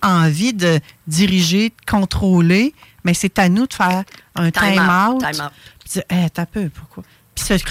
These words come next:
Speaker 1: se questionner, nous aussi, j'imagine, hein, la personne qui fait ça,
Speaker 2: Moi,
Speaker 1: se
Speaker 2: quand
Speaker 1: questionner elle-même pour laisser l'enfant vivre son expérience.
Speaker 2: Vivre son expérience, c'est là, là. Puis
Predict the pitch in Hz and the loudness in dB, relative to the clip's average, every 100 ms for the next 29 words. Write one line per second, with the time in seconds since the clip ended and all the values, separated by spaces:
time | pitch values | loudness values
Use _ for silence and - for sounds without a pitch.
0 | - - 190 202 - 175 247 349 202 - | -6 -4 -2 -2 0 2 2 2 0 -2
1 | 320 339 208 165 175 233 180 180 180 170 | -2 0 2 2 2 2 2 0 -2 -2
2 | 226 240 - 196 175 233 277 - - - | -4 -4 -4 -4 -2 -2 -2 -4 -20 -20
3 | _ _ - 240 320 226 226 180 214 190 | _ _ -4 -2 2 2 2 0 2 2
4 | 220 202 170 214 269 - 190 175 170 - | 2 2 2 2 0 0 0 2 0 0
5 | 208 190 151 - 196 190 170 202 - 160 | 0 0 0 -2 -2 -2 -2 -6 -6 -4
6 | 160 - 147 - 190 208 220 185 226 - | -4 -6 -8 -6 -8 -8 -6 -4 -4 -2
7 | 180 190 175 - 175 214 208 - 196 202 | 0 0 -2 -4 -4 -4 -6 -4 -2 -2
8 | 262 247 156 175 - - - 214 | -2 -2 -4 -6 -10 -12 -4 -4